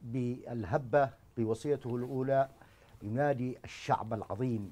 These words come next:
الشعب اليمني العظيم أن يهبوا، وهنا الهبة،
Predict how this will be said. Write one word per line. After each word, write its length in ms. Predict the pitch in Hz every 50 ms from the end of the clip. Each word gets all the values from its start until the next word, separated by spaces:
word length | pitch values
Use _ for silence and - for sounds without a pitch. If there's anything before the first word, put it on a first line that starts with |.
| - - -
الشعب 460 | - - - - 135 123 82 101 110
اليمني 320 | 117 110 117 117 117 113
العظيم 540 | 110 95 - - 98 104 127 131 135 135 131 -
أن 100 | 123 127
يهبوا، 540 | 123 120 117 104 - 143 127 101 82 92 82 76 - _ _ - - - - - - - -
وهنا 580 | 120 143 135 160 156 160 160 160 165 170 -
الهبة، 580 | - 123 120 98 135 151 147 120 113 143 143 131